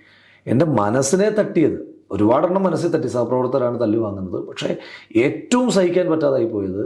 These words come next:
ആലപ്പുഴയിലെത്തുമ്പം അജി കണ്ടല്ലൂർ എന്ന് പറയുന്ന യൂത്ത് കോൺഗ്രസിൻ്റെ സംസ്ഥാന ജനറൽ സെക്രട്ടറി, അരയ്ക്ക് താഴെ ശരീരമില്ലാത്തവന്, പരിമിതി എന്നും പറയാൻ കഴിയില്ല, അരയ്ക്ക് താഴെ ശരീരമില്ലാത്തൊരു ചെറുപ്പക്കാരനെ പിന്നാലെ വന്നിട്ട് ഡി വൈ എഫ് ഐ ഗുണ്ടകൾ മർദ്ദിക്കുകയാണ്. പോലീസ്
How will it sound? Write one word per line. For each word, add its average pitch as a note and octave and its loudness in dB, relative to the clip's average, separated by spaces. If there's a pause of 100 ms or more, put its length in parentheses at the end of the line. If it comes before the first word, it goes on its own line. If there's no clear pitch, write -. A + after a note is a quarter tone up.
(640)
ആലപ്പുഴയിലെത്തുമ്പം D3+ 2 (400)
അജി B2+ 2
കണ്ടല്ലൂർ C3+ 2
എന്ന് A#2+ -4
പറയുന്ന G#2 0
യൂത്ത് - 0
കോൺഗ്രസിൻ്റെ A#2 0
സംസ്ഥാന A#2 -2
ജനറൽ G#2+ -4
സെക്രട്ടറി, - -12 (400)
അരയ്ക്ക് F3+ 0 (140)
താഴെ D3 2
ശരീരമില്ലാത്തവന്, B2+ 0 (360)
പരിമിതി D#3 2
എന്നും G3+ 2
പറയാൻ D#3 0
കഴിയില്ല, G#2 -4 (360)
അരയ്ക്ക് F3 0
താഴെ E3+ 2
ശരീരമില്ലാത്തൊരു C3+ 0 (100)
ചെറുപ്പക്കാരനെ G#2+ -2 (560)
പിന്നാലെ F#3 2
വന്നിട്ട് C3+ 0 (100)
ഡി A2 4
വൈ A#2+ 4
എഫ് - -2
ഐ - 4
ഗുണ്ടകൾ G2+ 0 (120)
മർദ്ദിക്കുകയാണ്. F#2 -2 (340)
പോലീസ് D3+ 4